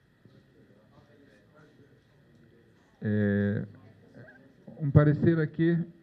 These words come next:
jurídico. Alguém, qual é o, Heitor, você, você tem conhecimento da resolução?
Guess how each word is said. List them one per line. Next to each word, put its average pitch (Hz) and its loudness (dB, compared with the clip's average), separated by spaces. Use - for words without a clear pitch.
jurídico. 170 2
Alguém, 127 -10
qual 123 4
é 143 2
o, 113 -2
Heitor, 135 0
você, - -10
você 117 -6
tem 170 0
conhecimento 147 -2
da 143 2
resolução? 135 0